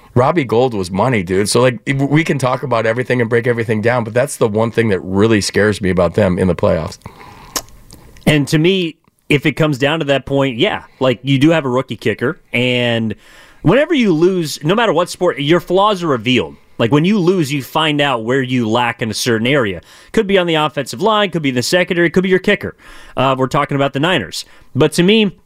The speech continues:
Speaker 2: with how good that they've looked, and with their, like, they're the best team. And when the best team doesn't win, okay, may-, maybe failure is a, is a little strong. But, F P, it,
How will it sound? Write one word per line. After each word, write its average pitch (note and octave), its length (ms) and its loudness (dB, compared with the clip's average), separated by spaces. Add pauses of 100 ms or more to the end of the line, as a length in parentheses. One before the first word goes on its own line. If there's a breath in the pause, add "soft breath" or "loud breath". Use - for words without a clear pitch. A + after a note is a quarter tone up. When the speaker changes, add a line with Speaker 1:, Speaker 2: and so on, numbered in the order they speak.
(560)
Speaker 2:
with D3+ 140 4
how E3+ 180 2
good E3+ 360 2
that F3 140 -4
they've E3 240 0
looked, C3+ 640 0 (580 soft breath)
and D3 720 0 (180)
with C#3+ 260 0
their, C#3 380 2 (340)
like, E3 140 0
they're A3+ 100 4
the A3 100 0
best G3+ 340 -2
team. G#3 380 -4 (220)
And E3+ 320 2
when E3 80 0
the D3+ 80 -2
best F#3+ 240 -2
team F#3 220 -2
doesn't E3 340 0
win, C3 500 0 (800 soft breath)
okay, - 240 0
may-, F3+ 160 0
maybe F#3 220 0
failure F3+ 500 0
is C#3+ 140 -4
a, D#3 140 -2
is C#3+ 160 0
a C#3+ 40 0
little D3+ 240 0
strong. A2+ 680 0 (360)
But, E3+ 260 0 (640)
F E3+ 220 2
P, D#3 140 4
it, D3 280 -6